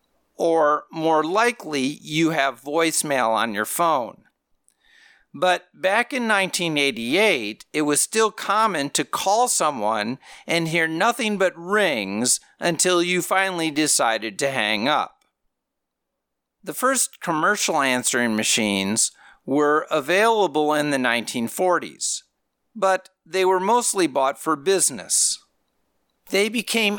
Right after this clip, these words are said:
increasingly popular in the nineteen seventies, and the classic T V show Rockford Files always began with someone calling to leave a message on Rockford's machine.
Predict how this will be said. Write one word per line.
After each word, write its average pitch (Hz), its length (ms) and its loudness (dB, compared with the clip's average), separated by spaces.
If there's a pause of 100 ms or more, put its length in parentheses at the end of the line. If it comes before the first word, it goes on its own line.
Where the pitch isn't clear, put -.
increasingly 220 880 0
popular 139 880 0
in 123 140 0
the 123 80 0
nineteen 131 560 -2
seventies, 107 1120 -2 (420)
and 165 500 -2
the 160 160 -2
classic 254 680 -2
T 196 220 0
V 180 220 2
show 165 260 2
Rockford 143 760 -2
Files 98 720 0 (260)
always 220 380 0
began 160 460 0
with 147 100 -2
someone 165 340 0
calling 151 360 -2
to - 160 -2
leave 143 200 2
a 139 60 2
message 156 540 -2
on 123 220 -4
Rockford's 117 520 -2
machine. 127 720 -2